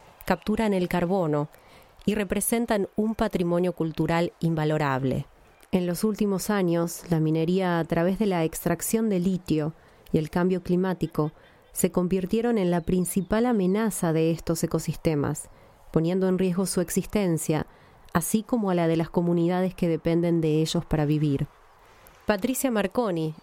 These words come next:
es doctora en Ciencias Biológicas y presidenta de la Fundación Yuchan, O N G del noroeste de Argentina, dedicada a la conservación en yungas Chaco y Andes.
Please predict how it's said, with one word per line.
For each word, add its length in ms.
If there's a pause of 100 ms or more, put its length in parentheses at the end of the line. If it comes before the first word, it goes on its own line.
(140)
es 160
doctora 600
en 80
Ciencias 500
Biológicas 800 (460)
y 100
presidenta 680
de 120
la 120
Fundación 600
Yuchan, 600 (380)
O 160
N 180
G 280
del 160
noroeste 560
de 100
Argentina, 720 (680)
dedicada 560
a 40
la 140
conservación 800
en 80
yungas 400
Chaco 420
y 120
Andes. 600